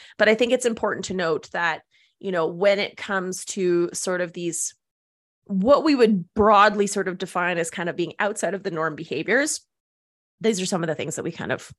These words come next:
can see or recognize, right? So, you know, <clears throat> with regards to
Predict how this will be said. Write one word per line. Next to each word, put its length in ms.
can 160
see 240
or 80
recognize, 540
right? 160
So, 520
you 140
know, 340
<clears throat> 880
with 220
regards 380
to 180